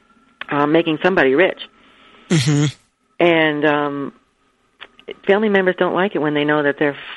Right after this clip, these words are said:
Speaker 1: their loved one has had to put their lives in, in, in harm's way, uh, for somebody else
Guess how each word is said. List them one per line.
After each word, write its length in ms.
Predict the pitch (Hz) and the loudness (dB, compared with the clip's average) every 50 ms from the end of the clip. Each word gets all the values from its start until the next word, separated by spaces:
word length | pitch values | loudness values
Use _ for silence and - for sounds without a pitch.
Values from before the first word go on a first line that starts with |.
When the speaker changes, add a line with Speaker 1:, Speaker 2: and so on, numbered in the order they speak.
| - - - | -20 -10 -2
Speaker 1:
their 200 | 156 156 156 156 | 2 2 2 4
loved 240 | 151 156 165 175 160 | 2 0 -2 -2 -4
one 240 | 143 131 135 139 | -6 -4 -4 -6
has 180 | 139 139 139 131 - | -4 -4 -4 -4 -2
had 140 | - 156 - | -4 -4 -4
to 40 | - | -4
put 160 | - 147 143 - | -6 -6 -4 -2
their 280 | 139 139 139 139 139 - - | 0 0 0 0 -2 -6 -8
lives 360 | - 139 139 151 156 156 147 - | -4 -2 0 2 2 0 -2 -4
in, 180 | 101 131 135 - | -6 -8 -8 -8
in, 320 | - 143 135 131 139 127 | -8 -10 -8 -8 -10 -10
in 380 | - - 135 131 131 131 135 _ - | -10 -8 -8 -8 -8 -10 -12 _ -12
harm's 280 | - 147 147 143 127 - | -8 -6 -4 -4 -2 -2
way, 360 | 156 160 170 147 127 135 139 _ - - - - - _ _ _ _ _ _ _ _ _ - | 0 0 0 0 -2 -4 -8 _ -20 -20 -20 -20 -20 _ _ _ _ _ _ _ _ _ -18
uh, 280 | 156 151 147 143 139 - - - _ - | -14 -8 -6 -6 -6 -6 -8 -12 _ -4
for 100 | - 151 - | -4 -4 -2
somebody 280 | - 160 151 147 143 139 | -2 0 0 2 2 2
else 240 | 117 151 143 131 | 2 2 0 0